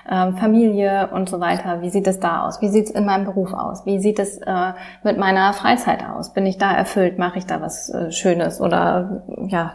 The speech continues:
arbeite ich eigentlich nur? Ähm, habe ich irgendwie einen Sinn und einen Zweck im Leben? Verfolge ich den? Also das ist jetzt eher so, das zielt auf das, ähm, ab, was du auch gerade genannt hast, nämlich dieses Thema,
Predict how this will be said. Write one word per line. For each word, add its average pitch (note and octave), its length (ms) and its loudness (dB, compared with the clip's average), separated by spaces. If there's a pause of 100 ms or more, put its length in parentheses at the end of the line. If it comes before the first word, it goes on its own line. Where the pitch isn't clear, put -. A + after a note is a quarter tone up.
(120)
arbeite F3 360 0
ich - 180 -8
eigentlich F3 340 -4
nur? F3+ 280 -4 (440)
Ähm, F#3 400 0
habe G3+ 200 2
ich A3 120 0
irgendwie G#3 480 4
einen G3 220 0
Sinn C4 260 4
und G3+ 160 -4
einen G3 220 -6
Zweck C4 320 -4
im F#3+ 140 -2
Leben? E3 420 -2
Verfolge F#3+ 400 -2
ich F3 140 -8
den? E3 340 -6 (340)
Also F3+ 200 -2
das G3 160 4
ist A3+ 100 4
jetzt G#3+ 240 2
eher G#3+ 240 4
so, G#3 160 0
das G3 220 0
zielt A3 320 4
auf F#3+ 180 0
das, G3 420 2
ähm, F#3 400 -2
ab, F#3 200 -2
was F3+ 160 -2
du F#3 80 -2
auch F3+ 140 -2
gerade E3+ 260 -4
genannt G3 420 -2
hast, F#3+ 260 -4
nämlich F#3 220 -4
dieses F3+ 300 -6
Thema, F#3+ 420 -2